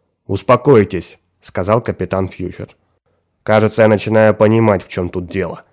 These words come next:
Мы попали на планету, где под воздействием пока не изученной силы предметы теряют видимость». «Что будем делать, шеф?» твердым голосом спросил Джонни Кирк. «Улькворн где-то здесь.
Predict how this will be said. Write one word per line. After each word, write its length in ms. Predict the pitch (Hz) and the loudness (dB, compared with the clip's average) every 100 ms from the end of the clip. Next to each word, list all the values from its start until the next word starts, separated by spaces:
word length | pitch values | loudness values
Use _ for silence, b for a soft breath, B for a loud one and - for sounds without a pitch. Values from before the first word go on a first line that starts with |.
| _ _ _ _ | _ _ _ _
Мы 120 | 113 | -2
попали 340 | 113 120 117 117 | 0 2 4 4
на 140 | 113 | 2
планету, 600 | - 113 135 139 98 - - | 2 2 2 2 -2 -6 -8
где 260 | 107 107 107 | -4 0 0
под 200 | 104 101 | 0 0
воздействием 600 | 110 101 123 107 107 98 | 0 0 -2 -2 -4 -2
пока 320 | 107 98 110 | -4 0 0
не 160 | 107 | 2
изученной 540 | 110 107 113 - 98 95 | 0 -2 -4 -2 -4 -4
силы 400 | - 151 110 - b _ _ _ | -4 0 0 -2 b _ _ _
предметы 480 | 117 110 120 139 104 | -2 0 2 2 0
теряют 440 | 104 104 107 101 | 0 2 4 2
видимость». 580 | 110 104 92 80 - _ _ _ _ _ _ _ _ _ _ _ _ | 0 -2 -2 -6 -14 _ _ _ _ _ _ _ _ _ _ _ _
«Что 220 | - 185 | -6 0
будем 320 | 170 175 170 | 2 4 4
делать, 380 | 160 117 82 - - | 4 2 0 -6 -12
шеф?» 300 | - 127 - _ _ _ _ _ - | -4 -2 -4 _ _ _ _ _ -6
твердым 460 | 104 101 90 80 | 0 0 0 -6
голосом 440 | 98 147 147 135 123 | 0 2 2 -2 -4
спросил 460 | - 92 - 107 | -6 -8 -6 -6
Джонни 420 | 110 101 90 90 | -4 -4 -4 -4
Кирк. 500 | 104 - 101 - - _ _ _ _ _ _ _ _ _ _ _ _ _ _ _ _ _ _ _ | -6 -6 -6 -6 -18 _ _ _ _ _ _ _ _ _ _ _ _ _ _ _ _ _ _ _
«Улькворн 640 | - 120 123 139 151 120 107 | -2 0 2 2 2 2 0
где-то 320 | 107 117 113 | -2 0 0
здесь. 400 | 110 98 - | -2 -6 -8